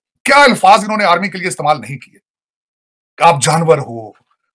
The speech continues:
न्यू-, न्यूट्रल हो नहीं सकते, जानवर होता है न्यूट्रल। आप मीर जाफर हो, मीर जाफर, इतनी दफा इस बंदे ने कहा है। और जब ये मैं सुनता था, मुझे दुख होता था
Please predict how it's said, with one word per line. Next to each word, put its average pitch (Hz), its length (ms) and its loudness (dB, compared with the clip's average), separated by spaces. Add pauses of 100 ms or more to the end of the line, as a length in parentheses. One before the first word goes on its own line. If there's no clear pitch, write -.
(120)
न्यू-, 185 280 -2
न्यूट्रल 170 380 -4
हो 175 220 0
नहीं 185 120 2
सकते, 143 360 -8
जानवर 170 420 0
होता 147 280 0
है 139 100 -4
न्यूट्रल। 123 300 -12 (480)
आप 175 140 0
मीर 190 180 2
जाफर 170 380 -2
हो, 143 260 -12
मीर 208 180 0
जाफर, - 320 -6
इतनी 233 220 -8
दफा 196 200 0
इस 185 60 -6
बंदे 139 220 -12
ने 147 80 -10
कहा 127 160 -8
है। - 60 -16 (320)
और 175 120 0
जब 254 240 0
ये 247 80 2
मैं 214 80 4
सुनता 170 280 -4
था, 165 80 -4
मुझे 139 160 -10
दुख 123 160 -16
होता - 160 -20
था - 200 -20